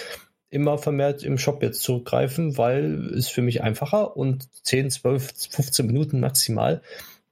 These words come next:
kann ich mir irgendwie auf Toilette gehen, Kaffee machen oder sowas und komme ich wieder, das Spiel ist fertig installiert mit allen Updates und sowas halt. Aber es geht halt nur mit der PlayStation fünf, weil mit der PlayStation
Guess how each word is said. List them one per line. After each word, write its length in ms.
kann 160
ich 140
mir 220
irgendwie 540
auf 120
Toilette 320
gehen, 260
Kaffee 240
machen 260
oder 200
sowas 280
und 100
komme 200
ich 100
wieder, 140
das 160
Spiel 180
ist 80
fertig 240
installiert 560
mit 160
allen 180
Updates 360
und 100
sowas 300
halt. 180
Aber 140
es 100
geht 180
halt 120
nur 160
mit 220
der 60
PlayStation 440
fünf, 320
weil 200
mit 180
der 80
PlayStation 880